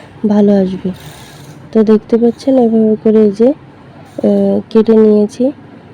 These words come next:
নিয়ে এভাবে করে দেখুন কোনাটা আমি এই যে এভাবে করে কিছু সাহায্যে উঠিয়ে নিতে হবে।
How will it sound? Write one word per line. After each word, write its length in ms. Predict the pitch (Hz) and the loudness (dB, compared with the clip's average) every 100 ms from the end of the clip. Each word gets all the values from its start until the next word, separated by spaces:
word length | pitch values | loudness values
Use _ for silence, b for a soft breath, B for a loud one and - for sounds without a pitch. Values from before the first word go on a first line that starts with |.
| - - | -20 -2
নিয়ে 220 | 226 233 233 | 2 4 4
এভাবে 300 | 226 226 220 | 2 2 0
করে 240 | - 220 220 | 0 0 2
দেখুন 280 | 214 - 277 285 | 0 -2 -6 -2
কোনাটা 420 | 233 226 220 226 220 | 0 2 2 0 2
আমি 200 | 214 220 | 2 0
এই 140 | 233 214 | -2 -4
যে 140 | 220 226 | -2 -2
এভাবে 280 | 208 208 214 | -2 -2 -2
করে 200 | 220 214 | -2 -4
কিছু 280 | 214 - 220 | -6 -16 -16
সাহায্যে 520 | - 208 202 196 - | -8 -4 -4 -4 -2
উঠিয়ে 340 | 226 208 - 214 | 0 0 0 2
নিতে 300 | 214 208 214 | 2 0 -4
হবে। 300 | 208 202 | -4 -2